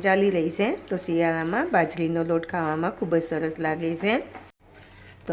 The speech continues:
આવી રીતના બાજરીના લોટમાંથી પુડલા પણ બનાવી શકાય છે. તો જોઈ શકો છો, આપણું સરસ એવું બેટર તૈયાર થઈ ગયું છે. હવે આપણે આ બેટરમાં સ્વાદ પ્રમાણે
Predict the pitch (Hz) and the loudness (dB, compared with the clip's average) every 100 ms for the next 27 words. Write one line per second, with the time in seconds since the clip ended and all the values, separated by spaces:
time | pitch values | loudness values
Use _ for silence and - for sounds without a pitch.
0 | 160 160 175 170 170 185 240 - 170 165 | -4 -2 -2 -4 -2 -2 -2 0 -2 0
1 | 165 170 165 165 165 170 175 170 214 453 | -2 0 0 0 0 -2 -4 -2 -2 -2
2 | - - 165 165 165 165 160 156 156 156 | -4 -6 0 0 0 -4 -2 -2 -2 -4
3 | 160 160 151 156 151 180 214 359 185 165 | -6 -6 -4 -2 -2 0 0 0 -2 -2
4 | 180 175 175 156 160 156 190 302 175 175 | -2 -2 -4 -2 -2 -2 -2 -2 -2 -2
5 | 165 - 156 165 165 165 226 370 175 165 | -4 -4 -4 -4 -4 -4 -4 -4 -4 -4
6 | 156 156 156 151 151 165 165 156 151 156 | -4 -2 -2 -2 -2 -2 0 0 0 -2
7 | 156 208 349 - - - - 160 165 156 | -4 -4 -6 -12 -20 -20 -8 -2 -2 -2
8 | 170 160 160 151 165 160 190 370 - - | -4 -4 -2 -4 -4 -6 -4 -6 -10 -20
9 | - - - 170 156 - 156 160 165 | -20 -20 -8 -6 -6 -8 -8 -6 -4